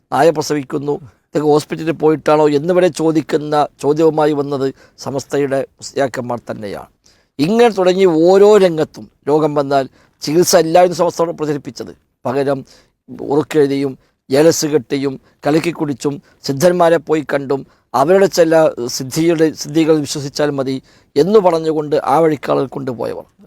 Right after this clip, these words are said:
കളഞ്ഞുപോയ വസ്തു തിരിച്ചു കിട്ടാൻ, മുറാദ് ഹാസിലാവാൻ,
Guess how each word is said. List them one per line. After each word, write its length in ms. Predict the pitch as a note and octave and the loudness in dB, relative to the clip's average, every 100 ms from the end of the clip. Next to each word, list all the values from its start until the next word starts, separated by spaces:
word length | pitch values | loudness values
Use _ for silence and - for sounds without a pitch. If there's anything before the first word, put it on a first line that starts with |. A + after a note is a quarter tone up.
| _ _ - | _ _ -2
കളഞ്ഞുപോയ 420 | C#3+ F3 E3+ E3 D#3 | 2 4 4 4 4
വസ്തു 180 | - D3+ | 0 -2
തിരിച്ചു 260 | D3 - D#3 | -4 -2 -4
കിട്ടാൻ, 280 | C3+ C#3 C#3 - _ _ _ _ B2 | -2 -2 -2 -6 _ _ _ _ -4
മുറാദ് 320 | B2+ D#3+ F3 D3+ | 2 4 4 2
ഹാസിലാവാൻ, 600 | D#3 - E3 D3 C#3 | 2 0 2 2 2